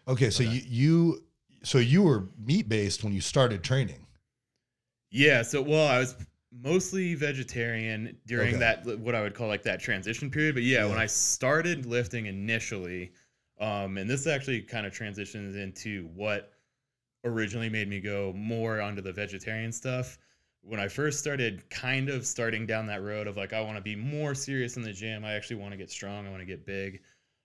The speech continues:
Speaker 3: um, and not just, like, be here because I think it's what I'm supposed to be doing, but I wanna be here because it's what I want to be doing. Um, so I started out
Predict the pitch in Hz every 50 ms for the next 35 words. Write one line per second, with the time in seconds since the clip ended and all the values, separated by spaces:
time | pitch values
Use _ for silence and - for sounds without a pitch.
0 | _ - 98 95 92 98 98 104 107 104 87 95 104 95 - 95 82 80 82 78
1 | _ _ 92 95 95 95 95 95 87 87 92 95 95 98 101 95 90 90 98 -
2 | 98 90 90 90 87 - 104 92 85 104 98 - 98 107 107 107 104 98 - 127
3 | 113 110 - 113 110 104 101 113 110 110 107 107 104 101 101 98 92 95 92 87
4 | 82 87 98 95 98 92 95 95 95 92 95 85 98 90 90 87 - 101 98 90
5 | 90 90 95 113 123 120 110 - - 104 87 87 85 85 92 85 87 87 87 90
6 | 95 95 _ _ _ _ _ _ _ _ _ _ _ _ _ _ - 110 117 113
7 | 107 98 98 95 90 87 82 82 - _ _ _ _ _ _ _ _ _ _ _
8 | _ _ _ _ _ _ _ _ - - - 131 120 110 104 98 98 80 82 110
9 | 110 - - 143 139 143 135 127 123 120 120 117 -